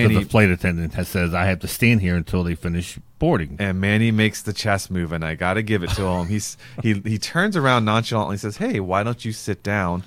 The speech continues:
Speaker 1: in our middle seat until everyone boards?" And so sure enough, he sits there, and everybody gets loaded, loaded in.
Speaker 2: And everyone's asking the flight attendant, "Can I sit there where you're standing?" And she says,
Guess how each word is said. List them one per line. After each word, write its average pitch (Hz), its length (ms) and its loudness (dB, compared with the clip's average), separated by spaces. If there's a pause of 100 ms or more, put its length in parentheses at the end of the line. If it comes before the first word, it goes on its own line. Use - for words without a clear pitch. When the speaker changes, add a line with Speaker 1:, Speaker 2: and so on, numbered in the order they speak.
(320)
Speaker 1:
in 95 160 -2
our 90 140 2
middle 139 280 2
seat 90 260 -6
until 87 300 -4
everyone 85 460 -4
boards?" 113 500 -2 (380)
And 90 260 -4
so 87 180 -4
sure 98 260 -2
enough, 117 260 0
he 110 80 -2
sits 120 320 -4
there, 113 380 0 (260)
and 85 200 -6
everybody 110 580 2
gets 110 180 -8
loaded, 98 400 -2
loaded 92 360 0
in. 117 340 2
Speaker 2:
And 95 80 4
everyone's 110 340 6
asking 104 300 2
the 95 60 2
flight 110 200 4
attendant, 90 460 0
"Can 92 180 0
I 92 80 0
sit - 380 -2
there 90 180 0
where 82 80 2
you're 95 180 2
standing?" 110 460 2
And 80 100 -4
she 87 140 -6
says, 85 280 -4